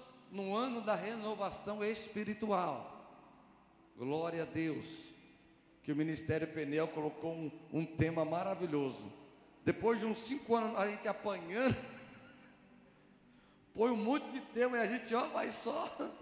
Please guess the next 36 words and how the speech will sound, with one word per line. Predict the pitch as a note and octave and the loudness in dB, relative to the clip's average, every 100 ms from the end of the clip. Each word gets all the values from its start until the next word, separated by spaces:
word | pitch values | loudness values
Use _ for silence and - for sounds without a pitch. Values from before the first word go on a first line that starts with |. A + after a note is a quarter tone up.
| - | -18
<laughs> | - - - - | -20 -20 -20 -20
sofrendo, | - - - A#3 G#3+ - G3 A3+ C4+ C4 - | -20 -10 -2 0 -2 -8 -6 -4 -4 -4 -2
apanhando. | A#3+ - B3 G3+ G3+ A#3+ A#3 - - - - | -2 -2 -4 -4 -6 -8 -12 -16 -20 -20 -10
O | F#3 G3 | -4 0
ano, | A#3+ B3 | 0 2
aleluia, | A#3 A#3+ A3 A3 A#3+ G3+ | 4 4 2 0 0 0
pode | - G3+ | 0 -4
dar | G#3+ | -4
um | |
tempo | A#3 - B3 B3 | -6 -4 -4 -2
de | A3+ | 2
refrigério | G3 B3 - C4 G3 C#3+ A3 A3 B3 | 2 2 0 0 0 2 4 4 2
na | A3 | -2
nossa | G#3+ G#3+ A3 | -4 -4 -4
vida. | D3 C#3 A2+ G2 - - - - - | -4 -6 -6 -12 -16 -20 -20 -20 -8
O | C3+ D3+ | -2 2
ano | E3+ F#3+ | 2 0
da | F3 | -4
renovação | E3+ F3 E3 D#3 - E3 | -4 -4 -4 -6 -8 -14
espiritual. | - D#3 - C3 A#2+ G2 - - - - - - - | -14 -18 -12 -6 -6 -8 -14 -20 -20 -20 -20 -20 -10
Esse | C4 C4 | -6 -2
livro, | D4 D#4 C#4+ | -2 0 0
amados, | C#4+ D4 B3 | 0 -2 -4
não | C4+ D#4 | 0 2
é | |
um | E4+ E4+ - B3+ | 2 -2 -8 -6
livro | D4+ D4 | -6 -6
de | D#4 | -8
cânticos | - D#4+ D#4+ - A3 | -2 -2 -2 -6 -10
igual | A#3+ B3 | -4 -4
Salmos. | A#3+ A#3 A3+ G3 - - - - - - - - | -4 -2 0 0 -4 -12 -16 -20 -20 -20 -20 -2
Salmos | D#4 D#4+ | 0 2
é | D4+ | 0
um | |
livro | D#4 D#4 | 0 -4
onde | D4+ D4 C4+ | -6 -6 -8